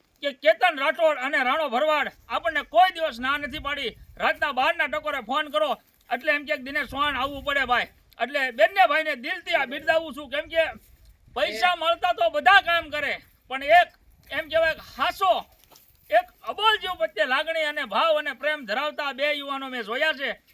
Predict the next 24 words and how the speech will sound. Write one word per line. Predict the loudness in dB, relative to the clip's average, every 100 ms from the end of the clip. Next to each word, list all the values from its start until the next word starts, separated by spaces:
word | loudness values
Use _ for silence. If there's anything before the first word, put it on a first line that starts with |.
| _
કેમ | -10 -6
કહેવાય | -4 -2
કે | -2
રાતે | -4 -2
બાર | -2 -2
વાગ્યે | -4 -6 -6
ફોન | -6 -6
કરો | -4 -4 -4 -8 _ -6 -4
એટલે | 0
રોડવેજ | 0 2 2 0
આવી | 0 -2 0
જાય, | -2 -2 -6 _
એનું | -4 -2
નામ | -2 -2
મરદ | 0 0 0
કહેવાય. | -2 0 0 -4 _ _
એ | -2
બંને | 2 4 2
ભાઈને | 2 0 -2
હું | -6
દિલથી | -10 -10 -8
ધન્યવાદ | -6 -2 -2 0
દઉં | 0 0
છું. | -4 -10